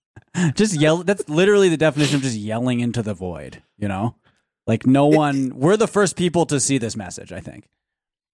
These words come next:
Speaker 2: It sucks, too, 'cause the whole point of this is to be like, "Eh, is Korn good live? C-, should I go see Korn?" And, like, Korn's taking, you know, strays because of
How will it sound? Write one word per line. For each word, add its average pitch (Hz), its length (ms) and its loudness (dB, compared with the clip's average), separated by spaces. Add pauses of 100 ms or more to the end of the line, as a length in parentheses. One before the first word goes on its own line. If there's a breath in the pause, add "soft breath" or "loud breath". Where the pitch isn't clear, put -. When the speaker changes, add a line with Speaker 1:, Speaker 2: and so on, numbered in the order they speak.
(320)
Speaker 2:
It 190 120 -2
sucks, - 340 -2
too, 233 220 -4
'cause 160 140 -10
the 175 160 -4
whole 240 180 -2
point 196 320 -4
of 143 80 -6
this 131 200 -4
is 135 160 -6
to 143 120 -6
be 147 160 -4
like, 135 280 -4 (360 soft breath)
"Eh, 240 180 -2
is 226 100 -4
Korn 339 300 -2
good 339 160 -8
live? 320 360 -2
C-, - 100 -16
should 285 180 -2
I 330 60 -4
go 311 100 -4
see - 180 -2
Korn?" 233 380 -4 (320 soft breath)
And, 190 120 -4
like, 196 100 -6
Korn's 240 380 -4
taking, 208 540 -8
you 180 100 -8
know, 180 120 -2
strays 160 580 -4
because 160 340 -6
of 156 260 -6